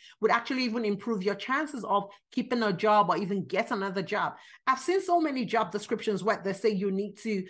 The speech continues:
be experienced in Jira or A D O. So it's important for you to know these things because it helps your team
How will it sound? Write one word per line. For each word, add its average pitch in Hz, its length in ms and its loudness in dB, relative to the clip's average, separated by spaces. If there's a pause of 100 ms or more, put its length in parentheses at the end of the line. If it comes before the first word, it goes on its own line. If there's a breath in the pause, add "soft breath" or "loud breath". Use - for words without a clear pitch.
(160 loud breath)
be 214 140 0
experienced 208 640 -2
in 165 140 0
Jira 202 500 2
or 196 220 2
A 262 220 0
D 214 260 -4
O. 135 160 -8 (240 soft breath)
So - 320 4
it's 294 160 0
important 370 460 2
for - 40 -6
you 240 200 0
to 226 100 -4
know 220 340 0
these 214 220 2
things 202 240 -6
because 214 280 -2
it 226 140 -4
helps 254 340 0
your 214 140 0
team 208 440 -4